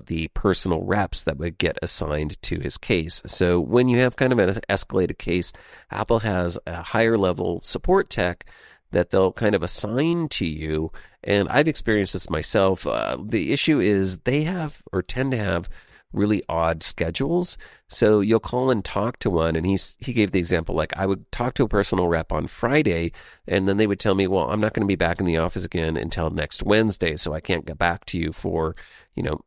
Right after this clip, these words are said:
several days." And, uh, then often what would happen is he would get a call from a different personal support rep in the meantime, and then they would start to be handling things. And now he's got two, maybe three personal support reps. They're all on different schedules, and it became very confusing on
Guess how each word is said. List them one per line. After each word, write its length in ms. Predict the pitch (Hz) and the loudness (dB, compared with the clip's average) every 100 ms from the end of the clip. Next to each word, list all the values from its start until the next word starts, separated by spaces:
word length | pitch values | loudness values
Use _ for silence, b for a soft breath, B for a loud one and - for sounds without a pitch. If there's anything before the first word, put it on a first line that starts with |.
| _ | _
several 440 | - 92 85 85 | 0 0 2 -2
days." 580 | 78 101 98 80 76 - B B B _ | 2 2 4 2 -2 -4 B B B _
And, 520 | - 92 90 87 85 | 0 2 2 0 0
uh, 180 | 85 85 85 | 0 0 0
then 220 | 98 95 | -2 0
often 460 | 80 87 - 95 | -2 -2 -2 0
what 120 | 85 62 | 0 0
would 120 | 82 | 0
happen 340 | 127 139 110 | 0 2 2
is 140 | 90 - | 0 -2
he 100 | 98 | -4
would 160 | 85 | -4
get 160 | - 78 | -2 -2
a 40 | |
call 300 | - - 87 | -2 0 0
from 180 | 87 85 | 0 -2
a 100 | 80 - | -2 0
different 340 | 160 - 160 - | 2 2 0 -2
personal 380 | - 87 - 82 | -4 -4 -2 -2
support 360 | - - 85 - | -2 -2 -2 0
rep 240 | 78 80 | 0 -2
in 80 | 82 | -4
the 60 | 82 | -2
meantime, 720 | 123 196 196 - 80 80 82 B B B B | 0 2 0 0 0 2 -2 B B B B
and 180 | - 98 | 0 4
then 180 | 101 92 | 4 4
they 140 | 110 | 4
would 140 | 143 135 | 4 0
start 260 | - 101 - | 2 0 0
to 60 | |
be 160 | - 104 | -4 -2
handling 520 | 110 85 80 78 78 | 2 2 2 0 -2
things. 340 | 78 80 87 | -2 0 0
And 80 | 92 | 0
now 160 | 87 90 | 0 2
he's 160 | 98 | 0
got 220 | - 87 - | 0 -4 0
two, 360 | - 95 98 | 2 4 4
maybe 220 | 92 87 87 | 2 -2 -4
three 300 | - 104 117 | -4 -2 0
personal 460 | - 104 101 82 | 0 0 0 0
support 360 | - - 160 175 | -2 0 2 4
reps. 360 | 98 98 - - | 4 2 0 0
They're 160 | 92 | 4
all 180 | 98 113 | 6 6
on 120 | 113 | 4
different 260 | 104 95 87 | 2 0 -2
schedules, 520 | - 85 90 85 - B B B | -2 0 0 0 -2 B B B
and 120 | - | 0
it 40 | - | 0
became 320 | - 117 98 | 2 2 4
very 220 | 113 127 | 4 2
confusing 720 | 127 98 104 98 95 92 85 | 2 0 2 2 4 4 2
on 380 | 60 85 80 76 | 2 0 0 -2